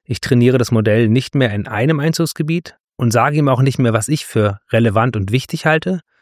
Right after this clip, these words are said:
sondern ich trainiere das Modell in unserem Projekt an über zweitausend Flussgebieten zur gleichen Zeit und das Modell lernt in dem individuellen Gebiet, welche Daten besonders relevant sind, um die Abflussbildung,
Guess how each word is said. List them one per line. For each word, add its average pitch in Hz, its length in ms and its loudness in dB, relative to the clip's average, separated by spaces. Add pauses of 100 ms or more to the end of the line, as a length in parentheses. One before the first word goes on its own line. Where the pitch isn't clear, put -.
(120)
sondern 123 300 2
ich 113 120 -2
trainiere 127 420 2
das 117 200 -2
Modell 123 500 0
in 107 300 -4
unserem 113 340 0
Projekt 120 440 0 (200)
an 127 140 -2
über 135 240 2
zweitausend 143 1000 -2 (160)
Flussgebieten 156 800 -2 (260)
zur - 160 -4
gleichen 117 380 -2
Zeit 127 400 -2 (320)
und 123 120 -4
das 113 100 -4
Modell 120 300 2
lernt 131 600 0 (220)
in 127 160 2
dem 113 160 0
individuellen 143 720 2
Gebiet, 135 420 -4 (500)
welche 135 380 0
Daten 165 720 0 (180)
besonders 131 440 2
relevant 127 420 2
sind, 170 300 -2
um 131 120 0
die 123 140 -2
Abflussbildung, 156 920 -4